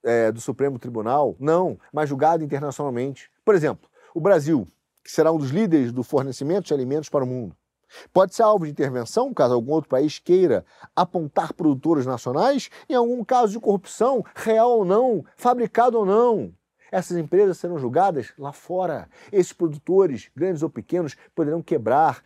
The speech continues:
seu don-, seus donos podem ser tirados de circulação e alguém lá fora tomará essas empresas a preços baixos. Nós temos hoje um risco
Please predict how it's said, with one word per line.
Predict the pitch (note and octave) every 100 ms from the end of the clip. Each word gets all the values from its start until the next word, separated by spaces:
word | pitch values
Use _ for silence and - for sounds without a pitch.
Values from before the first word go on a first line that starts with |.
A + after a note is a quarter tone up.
| _
seu | - D3
don-, | C3 E3+ F3
seus | - D3 A2
donos | G2+ D#3+ E3
podem | - C#3
ser | D#3
tirados | - - E3 C#3+ E3+ E3+ B2+ G2+ _ _
de | C#3
circulação | C3 C#3+ D#3+ D3 - E3 F3+ - -
e | D#3+
alguém | D3 F3+
lá | F#3 D#3
fora | - E3 F#3 D3
tomará | - E3+ E3
essas | F3+ - D3+
empresas | D3+ C3 F3+ F#3+
a | D#3+
preços | D3+ G3 G3+ D#3
baixos. | A2 D#3 G#3 F#3+ - A2 - _ _ - -
Nós | F3+ G3+ -
temos | G#3+ G3 F#3+
hoje | F#3+
um | E3
risco | C3 G3 - - - -